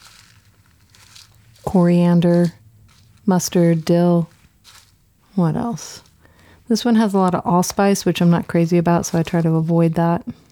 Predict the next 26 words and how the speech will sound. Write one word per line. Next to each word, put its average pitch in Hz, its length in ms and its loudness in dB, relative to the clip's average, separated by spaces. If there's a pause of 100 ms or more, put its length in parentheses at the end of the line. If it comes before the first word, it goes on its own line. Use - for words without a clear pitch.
(180)
'cause - 120 -8
I 196 40 -2
don't 190 120 -2
really 190 160 2
want 170 180 2
it - 100 -6
to 170 100 -8
get 170 160 -6
too 175 160 -6
sweet. 180 640 -8 (960)
I 196 60 -4
don't - 120 -8
really 175 200 2
want 165 180 0
those 160 220 -2
warming 160 560 2
spices. 156 640 -4 (500)
This - 160 -4
one 233 140 0
also 208 220 0
looks 190 200 -2
like 185 140 -2
it 175 80 2
has 170 160 0
some 160 220 0
red 165 220 0